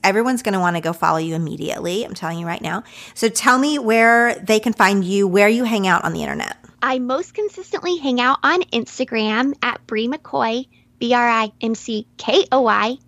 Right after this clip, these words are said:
Speaker 2: I am at our savory life dot com. That's my blog. And those are really the two places. I do a lot of cooking demos on my Instagram stories and talk about the different kitchen products or do kitchen product reviews. So that's really the meat of where I'm at.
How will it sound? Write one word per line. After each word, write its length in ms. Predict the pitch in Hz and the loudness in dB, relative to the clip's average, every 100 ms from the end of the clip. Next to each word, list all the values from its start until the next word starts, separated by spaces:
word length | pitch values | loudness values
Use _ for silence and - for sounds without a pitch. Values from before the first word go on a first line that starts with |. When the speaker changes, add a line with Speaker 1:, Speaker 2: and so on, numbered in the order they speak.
| _ | _
Speaker 2:
I 480 | 262 254 247 247 247 247 | 2 4 4 2 0 0
am 160 | 247 | -2
at 200 | - 233 202 | 0 -2 0
our 180 | 220 | -2
savory 440 | 254 285 269 277 262 | -4 -8 -6 -4 -2
life 260 | 233 226 _ - | -2 -4 _ -4
dot 240 | 220 - | -2 -2
com. 320 | - 285 262 | -2 0 0
That's 340 | 254 - - - | -2 -6 -6 -8
my 160 | 208 | -8
blog. 540 | 208 226 226 226 226 220 - | -6 0 2 2 0 -4 -6
And 160 | 233 | -2
those 160 | 262 285 | -2 0
are 80 | 302 | 0
really 200 | 269 254 | 0 0
the 120 | 240 | 0
two 220 | 220 233 | -2 -8
places. 320 | 226 208 196 - | -6 -6 -4 -2
I 80 | |
do 180 | 220 269 | -2 -2
a 40 | 269 | -2
lot 360 | 254 233 233 | 0 0 0
of 140 | 226 - _ _ | -4 -10 _ _
cooking 360 | - 349 320 285 | 0 0 0 0
demos 400 | 285 277 277 269 | 2 2 0 0
on 120 | 262 | -2
my 120 | 247 | -2
Instagram 500 | 254 247 262 254 247 | -2 -6 -6 -4 -4
stories 580 | - 262 240 240 233 220 | -2 0 2 2 0 -2
and 100 | 208 | -2
talk 240 | 196 220 220 | 0 0 0
about 320 | 233 226 220 | 2 2 0
the 80 | 226 | -4
different 520 | 233 233 208 165 - | -4 -4 -4 -4 -4
kitchen 320 | 254 - 220 | -6 -4 -6
products 420 | 233 214 214 208 | 0 2 2 -2
or 80 | 214 | -4
do 140 | 202 202 | -4 -4
kitchen 340 | 226 - 226 | -4 -6 -6
product 400 | 226 202 214 - | -2 -2 -2 -4
reviews. 500 | 208 214 208 202 - - - - | -4 0 2 2 -4 -20 -20 -8
So 140 | - | 0
that's 240 | 269 254 | 0 0
really 480 | 240 220 208 196 - _ _ _ - | -2 0 0 -2 -6 _ _ _ -2
the 100 | 208 | -2
meat 280 | 202 175 - | -2 -4 -6
of 120 | 185 | -6
where 120 | 190 | -4
I'm 160 | 185 - | -4 -4
at. 160 | - | -4